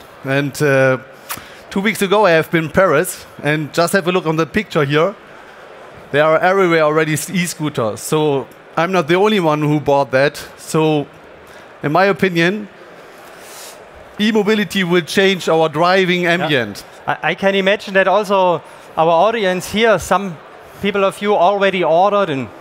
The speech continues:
Speaker 2: e-bike, for example, or an e-car, or thinking about e-mobility.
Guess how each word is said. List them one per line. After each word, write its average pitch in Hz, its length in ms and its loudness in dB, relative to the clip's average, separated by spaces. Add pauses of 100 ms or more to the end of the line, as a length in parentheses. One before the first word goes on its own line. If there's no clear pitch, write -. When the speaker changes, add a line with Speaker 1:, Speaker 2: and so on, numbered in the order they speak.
(120)
Speaker 2:
e-bike, 202 480 0
for 208 220 0
example, 208 800 0
or 135 320 0 (220)
an 131 280 -6
e-car, 175 720 0
or 139 140 -4
thinking 220 420 -4
about 202 460 0 (240)
e-mobility. 202 800 -2